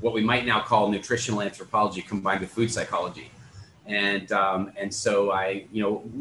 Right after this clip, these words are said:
while I, I was doing many other things in business, uh, the undercurrent of everything that I was doing was trying to understand health. I, I'll tell you, basically what happened is I, at twenty-one, I, I, I, I had been sick for many years, and not,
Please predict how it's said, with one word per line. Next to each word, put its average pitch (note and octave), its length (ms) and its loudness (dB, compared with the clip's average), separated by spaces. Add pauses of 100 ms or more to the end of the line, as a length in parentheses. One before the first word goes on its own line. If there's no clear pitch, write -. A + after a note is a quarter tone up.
while D3+ 380 6 (300)
I, C3+ 100 0 (120)
I C#3+ 40 0
was C#3+ 220 0
doing D#3+ 240 6
many C#3+ 180 4
other B2+ 160 4
things A#2+ 320 0
in G#2+ 160 2
business, A2 500 0
uh, B2+ 200 -6
the A#2+ 240 0
undercurrent B2+ 880 2
of G2 180 -4
everything A2+ 400 0
that G2+ 80 0
I G2 80 2
was G2 160 -4
doing G2 300 -2
was F#2 180 -4
trying G2+ 300 -4
to F#2 80 -8
understand F#2 400 -4
health. A2+ 180 0
I, G3 240 4
I'll E3+ 180 4
tell F3+ 80 6
you, A2 280 6
basically C3 340 4
what A2 80 6
happened C3 300 6
is F#2+ 120 2
I, G#2+ 280 2 (340)
at A2 140 -2
twenty-one, B2 400 2
I, G#2+ 80 2
I, G2+ 120 -2 (120)
I, G2+ 400 -4
I G#2+ 80 0
had - 100 -6
been G2 140 -4
sick - 240 -2
for - 180 -2
many A2 200 4
years, G#2 520 2
and C#3+ 100 2
not, G3 280 4